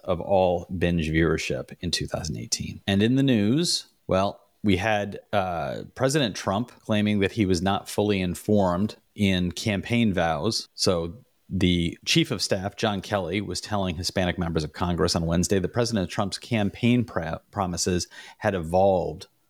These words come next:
quote, "evolved on immigration," a surprising case of candidate Trump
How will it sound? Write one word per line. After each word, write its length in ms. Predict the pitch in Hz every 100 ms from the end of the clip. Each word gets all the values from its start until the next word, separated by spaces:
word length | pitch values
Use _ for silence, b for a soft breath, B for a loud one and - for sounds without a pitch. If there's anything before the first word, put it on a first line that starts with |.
| _ _ _
quote, 520 | - 90 - - - _ _ _ _ _ -
"evolved 640 | 95 98 101 85 78 82 - _
on 140 | 87
immigration," 680 | 76 80 - 62 - 92 113 -
a 60 | -
surprising 520 | - - 98 90 92
case 380 | 87 92 90 -
of 640 | - 87 85 80 82 - -
candidate 420 | 98 82 80 -
Trump 340 | - 92 85